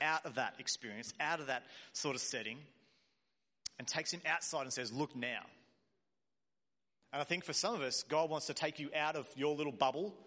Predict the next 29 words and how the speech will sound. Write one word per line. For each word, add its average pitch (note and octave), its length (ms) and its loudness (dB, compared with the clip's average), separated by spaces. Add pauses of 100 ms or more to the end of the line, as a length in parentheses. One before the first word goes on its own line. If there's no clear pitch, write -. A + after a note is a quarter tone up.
(180)
of B2+ 80 -4
what D3+ 120 0
you C3+ 60 -4
think's D3+ 260 0
possible, C#3 440 0
of A#2 80 -2
what B2+ 240 -2
you C#3+ 80 -2
think D3+ 260 -2
is B2+ 240 -2 (300)
what C3 180 -4
you C#3 80 -6
can C#3 120 -6
see. A#2+ 340 -2 (280)
And C3+ 80 -4
he C#3+ 60 -2
wants D3+ 140 0
to C3+ 60 -4
take F3 240 -2
you D3+ 120 2
out G3 140 4
of E3+ 40 0
that B2+ 140 0
and A#2+ 80 -6
says, B2+ 340 -4 (580)
and A#2 100 -6
say, C3 160 0
"Look D#3 260 0
now. C#3+ 340 -2